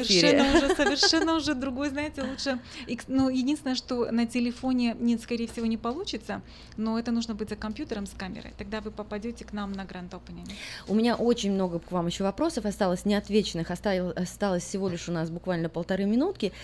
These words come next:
Speaker 1: Но вот так штрихи к портрету. У вас, э, в комьюнити знают уже семнадцать лет и знают, что, э, приехала, я не знаю,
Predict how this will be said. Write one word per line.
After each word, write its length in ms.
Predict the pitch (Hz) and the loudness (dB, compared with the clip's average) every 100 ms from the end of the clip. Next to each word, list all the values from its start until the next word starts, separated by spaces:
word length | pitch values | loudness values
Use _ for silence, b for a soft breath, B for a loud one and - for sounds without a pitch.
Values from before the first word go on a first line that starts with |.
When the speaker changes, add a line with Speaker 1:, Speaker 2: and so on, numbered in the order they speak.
| B - | B -2
Speaker 1:
Но 120 | 269 | 0
вот 120 | 277 | 2
так 160 | 254 - | 0 -2
штрихи 320 | - 214 262 | -4 -2 -2
к 60 | - | -2
портрету. 420 | 214 208 190 165 | -2 0 0 0
У 40 | |
вас, 320 | 185 214 - | -2 -4 -4
э, 220 | - 170 160 | -2 0 0
в 80 | |
комьюнити 380 | - 196 175 165 | 0 0 2 0
знают 240 | 165 170 160 | 0 -2 -2
уже 160 | 160 | -4
семнадцать 480 | - 180 175 - - | -2 -2 -2 -4 -6
лет 260 | 196 339 247 | -4 -2 -2
и 60 | |
знают, 340 | 170 180 170 - | -2 -2 -2 -4
что, 260 | - 156 156 B B - | -4 -4 -6 B B -8
э, 640 | 147 147 147 143 147 147 147 - | -4 -2 -2 -2 -2 -4 -6 -2
приехала, 800 | 190 196 185 175 160 151 139 127 - - | -2 2 0 0 0 2 0 -2 -10 -8
я 120 | 151 | -4
не 100 | 147 | -4
знаю, 460 | 151 147 143 143 | -4 -2 0 -2